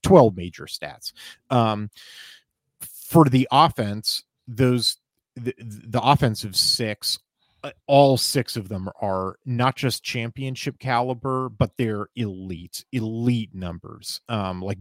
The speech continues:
beyond championship caliber. For the defense,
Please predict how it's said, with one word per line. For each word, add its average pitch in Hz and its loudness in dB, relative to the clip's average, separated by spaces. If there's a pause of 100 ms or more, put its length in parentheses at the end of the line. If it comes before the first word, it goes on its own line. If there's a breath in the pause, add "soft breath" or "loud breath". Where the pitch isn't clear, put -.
beyond 110 2
championship - -12
caliber. - -20 (800 loud breath)
For 151 2
the 117 2
defense, 117 -2